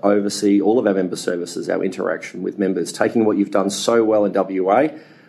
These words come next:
uh, over the last year or so, um, to, to go national. You're pretty excited about that?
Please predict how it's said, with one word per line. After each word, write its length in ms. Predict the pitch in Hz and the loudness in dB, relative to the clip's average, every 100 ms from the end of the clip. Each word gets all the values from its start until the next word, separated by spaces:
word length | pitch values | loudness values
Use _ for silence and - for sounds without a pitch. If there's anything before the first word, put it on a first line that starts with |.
| - | -6
uh, 180 | 92 92 | -2 0
over 140 | 98 | 2
the 80 | 98 | 2
last 260 | 98 98 - | 2 0 2
year 140 | 110 | 0
or 60 | 110 | 2
so, 260 | 120 143 156 - | 0 0 -2 -4
um, 440 | 98 98 98 92 92 | 0 2 2 0 -4
to, 460 | - 101 98 98 | 0 2 4 2
to 160 | 95 101 | -2 -4
go 400 | 92 110 107 101 101 | 0 2 2 0 -4
national. 520 | 101 107 120 135 90 92 | -2 -2 -2 -4 -6 -6
You're 120 | 92 | -4
pretty 180 | 110 104 | -2 -2
excited 300 | - 104 98 | 0 0 0
about 160 | 98 | 0
that? 300 | 113 - - | -2 -6 -12